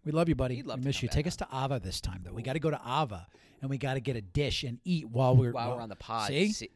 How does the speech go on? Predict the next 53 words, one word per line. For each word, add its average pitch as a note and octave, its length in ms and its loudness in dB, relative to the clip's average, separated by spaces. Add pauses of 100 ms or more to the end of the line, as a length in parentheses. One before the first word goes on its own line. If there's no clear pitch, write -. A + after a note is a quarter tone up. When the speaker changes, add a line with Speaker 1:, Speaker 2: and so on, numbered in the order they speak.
Speaker 1:
I'm G#2+ 60 -6
Speaker 2:
yeah, G#2 60 -4
Speaker 1:
telling B3 240 10
you. B2 180 4 (160)
Speaker 2:
that's A2 160 -8
Speaker 1:
All C#3 80 2
right, A#2 140 -2
Speaker 2:
good. F#2 100 -16
Speaker 1:
boom, C#3 360 10
done. A#2 280 2 (180)
Lock A#2+ 220 0
it A#2 60 2
in. F2+ 120 -4 (340)
Speaker 2:
Done. F2+ 200 -14 (240)
Uh, C#3 140 -4
done? F3 340 -6
Jameis C#3+ 320 -8
Winston, E3 320 -10
maybe? F#3 520 8
Speaker 1:
Yeah, D#3+ 220 8
Speaker 2:
<laughs> - 20 6
Speaker 1:
see D4 240 6
ya. B3 120 8 (300)
Speaker 2:
Goodbye. C#3 200 6
Speaker 1:
Adios, D#4 320 12
goodbye. D4+ 380 10 (180)
Speaker 2:
Uh, D#3 200 0
so E3+ 200 -2
Speaker 1:
Bye-bye D#4+ 360 8
now. - 180 8
Speaker 2:
five G3 200 4
games G#3 300 -4
into G3 220 -2
this, - 320 -4
or E3 140 2
f-, C#3 140 -10
what F3 140 -4
are D#3 40 -4
they, A#2+ 120 -6
two - 160 -10
and D#3+ 100 -8
four? F#3+ 160 2
Speaker 1:
He C4+ 100 8
Speaker 2:
Six A4 100 4
Speaker 1:
was A#4 100 4
so - 300 4
Speaker 2:
games D4+ 80 4
in. D3+ 60 0
Speaker 1:
good D4 200 4
for A3 160 2
three D4 380 0
weeks. C#4+ 340 2
Speaker 2:
Yeah. F#3 100 4